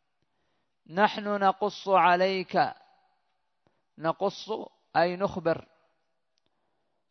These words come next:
ونذكر ذلك. وانظر كيف أضاف الله عز وجل هذه، هذا القصص إليه: "نحن نقص عليك أحسن القصص".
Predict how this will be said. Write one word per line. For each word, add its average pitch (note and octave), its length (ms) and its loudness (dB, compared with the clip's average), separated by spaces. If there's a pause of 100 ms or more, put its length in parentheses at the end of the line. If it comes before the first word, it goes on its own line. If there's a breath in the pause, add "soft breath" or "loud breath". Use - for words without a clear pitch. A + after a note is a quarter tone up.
(920)
ونذكر F#3 640 0
ذلك. F3 640 2 (1400)
وانظر F3 440 0
كيف F3+ 320 -2
أضاف E3+ 460 4
الله E3 420 2
عز D#3+ 240 -4
وجل D#3+ 360 -4
هذه، D#3 560 -2 (560)
هذا F3+ 280 2
القصص F3+ 460 -2
إليه: F3 460 -2 (1080)
"نحن D#3+ 300 -6
نقص D#3 380 -6
عليك D3+ 420 -2
أحسن D3+ 420 -8
القصص". - 640 -16